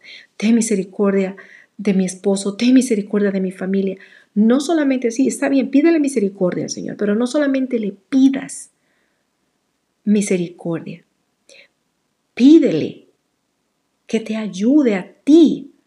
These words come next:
a ser misericordiosa, a practicar la misericordia. Salmos treinta y dos diez. "Muchos dolores habrá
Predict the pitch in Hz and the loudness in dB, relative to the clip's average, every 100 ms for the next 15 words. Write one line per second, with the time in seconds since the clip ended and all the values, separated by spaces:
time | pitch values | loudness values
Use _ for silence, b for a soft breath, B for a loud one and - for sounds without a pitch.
0 | _ - 165 - - 247 269 - - _ | _ -12 -12 -10 0 2 2 -4 -16 _
1 | _ 226 277 - 175 - - 143 131 110 | _ 2 4 0 -8 -10 -14 -12 -12 -12
2 | - - _ _ _ _ _ _ _ _ | -16 -20 _ _ _ _ _ _ _ _
3 | 185 - 202 180 - 196 - 220 220 - | -14 -8 -8 -8 -14 -18 -6 -4 -2 -4
4 | - - - - - - 175 170 - - | -8 -10 -8 -10 -10 -16 -20 -20 -20 -20
5 | _ _ _ _ _ _ _ _ _ _ | _ _ _ _ _ _ _ _ _ _
6 | _ _ _ _ _ _ _ _ _ b | _ _ _ _ _ _ _ _ _ b
7 | b b b b b - - 226 247 262 | b b b b b -10 0 2 4 2
8 | 269 - _ _ _ _ - 202 202 196 | -2 -14 _ _ _ _ -6 -4 -2 -2
9 | 196 202 202 185 151 - _ _ _ - | -2 -4 -4 -6 -6 -16 _ _ _ -2
10 | 202 254 254 269 247 220 208 190 180 - | 2 2 0 -2 0 0 0 -4 -8 -8
11 | 175 170 185 160 - | -8 -4 -4 -6 -10